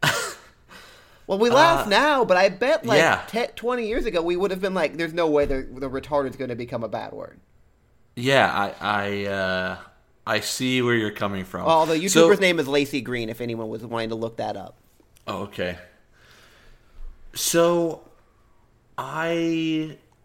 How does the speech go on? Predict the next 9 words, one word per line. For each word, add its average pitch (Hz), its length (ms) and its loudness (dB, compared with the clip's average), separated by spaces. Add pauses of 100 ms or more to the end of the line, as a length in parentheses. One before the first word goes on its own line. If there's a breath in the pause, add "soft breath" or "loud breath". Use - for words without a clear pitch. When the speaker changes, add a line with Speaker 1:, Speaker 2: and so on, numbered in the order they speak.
(420)
Speaker 1:
he-, - 400 -10
here's 190 320 4
one 170 160 6
thing 139 160 2
I'd 107 180 4
say, 85 440 -2
especially, - 560 -2 (100)
uh, 117 340 4
how, 156 340 0